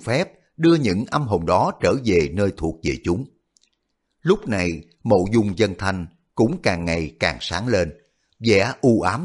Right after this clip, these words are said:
trước đó không còn nữa. Mộ Dung Vân Thanh thở hắt ra một cái, ngồi phịch xuống ghế.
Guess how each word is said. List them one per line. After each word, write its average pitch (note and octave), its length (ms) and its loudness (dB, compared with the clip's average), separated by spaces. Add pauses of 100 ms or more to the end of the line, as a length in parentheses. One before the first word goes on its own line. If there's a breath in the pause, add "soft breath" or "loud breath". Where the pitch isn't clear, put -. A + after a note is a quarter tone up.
trước E3+ 180 0
đó A#2 300 0
không E3+ 160 -4
còn E2+ 200 2
nữa. E2+ 240 0 (580)
Mộ G2 320 2
Dung A2 240 0
Vân G2+ 180 0
Thanh F#2+ 340 -6 (220)
thở G2 180 0 (140)
hắt F3+ 200 -4
ra G#2+ 80 -2
một E2 180 -4
cái, B2+ 320 -4 (240)
ngồi G2+ 340 2
phịch F2 120 0 (140)
xuống G2 160 -4
ghế. G2+ 260 -2